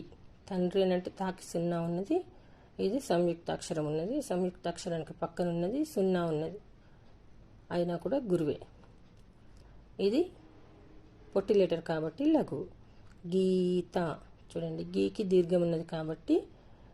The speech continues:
ఇది గురువు, ఇది లఘువు. ఇది రెండు అక్షరాల గణం. సంత. సున్నా ఉన్న అక్షరం కూడా గురువు,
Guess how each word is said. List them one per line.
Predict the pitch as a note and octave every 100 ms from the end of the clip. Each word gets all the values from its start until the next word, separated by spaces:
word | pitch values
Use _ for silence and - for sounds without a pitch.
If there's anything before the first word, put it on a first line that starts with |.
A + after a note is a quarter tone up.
| - - F3+
ఇది | C4 E4+ E3
గురువు, | F3 E3 G3 E4+ - - - - - F3+
ఇది | G3 G3+
లఘువు. | D3+ D3+ C#3+ - - - - - - - - - - F#3+
ఇది | F#3+ B3+
రెండు | F#3+ E3+
అక్షరాల | E3 F3+ D#3 D#3+ C#4+ A3
గణం. | D#3 C#3+ - - - - - -
సంత. | F3+ F3 E3+ F3 E3+ - -
సున్నా | A3 G3+ G#3 F#3+
ఉన్న | F3+ E3+
అక్షరం | - E3 D#3+ E3+
కూడా | E3 A3 F4+ D4+ - - - - - - - - - - - - - - - - - - F#3
గురువు, | E3+ C3+